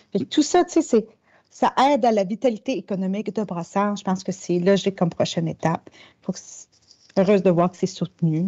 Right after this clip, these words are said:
et, euh, bien hâte de voir comment le tout va travailler de façon complémentaire avec, à l'intérieur de la Montérégie et la région de Montréal.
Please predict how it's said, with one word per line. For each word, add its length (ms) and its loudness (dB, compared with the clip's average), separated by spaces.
et, 380 -2
euh, 200 -2
bien 180 4
hâte 160 2
de 80 2
voir 320 2
comment 240 2
le 160 2
tout 240 0
va 320 0
travailler 340 2
de 100 -2
façon 320 -6
complémentaire 640 0
avec, 200 0
à 80 -6
l'intérieur 340 -2
de 40 -2
la 80 0
Montérégie 500 -4
et 40 2
la 100 0
région 300 -8
de 60 -4
Montréal. 380 -8